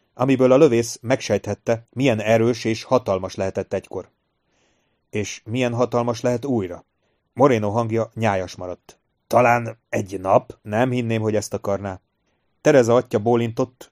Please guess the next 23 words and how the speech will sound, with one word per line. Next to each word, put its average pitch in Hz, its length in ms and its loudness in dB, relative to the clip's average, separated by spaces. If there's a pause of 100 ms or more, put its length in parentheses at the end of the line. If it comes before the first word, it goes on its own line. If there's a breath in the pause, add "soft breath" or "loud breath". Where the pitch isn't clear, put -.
(120)
elmosolyodott. 92 920 -4 (480)
Nem 113 540 0 (160)
ezt - 320 -4
akarnám, 117 640 0 (380)
de 113 440 2
ő 127 440 0
van 123 320 2
olyan 131 180 2
akaratos. 107 640 -4 (500)
Attól 117 480 0
a 101 60 -2
naptól 110 480 -2
kezdve 107 340 -4
figyelem, 120 500 -2 (120)
hogy - 340 -4 (120)
eljegyeztem 110 800 0 (380)
El 113 240 -2 (100)
Catolicóval, 110 840 -4
és - 220 -8 (100)
tudtam, 120 460 0 (400)
hogy 139 220 0
egy 110 340 -4
napon 131 460 0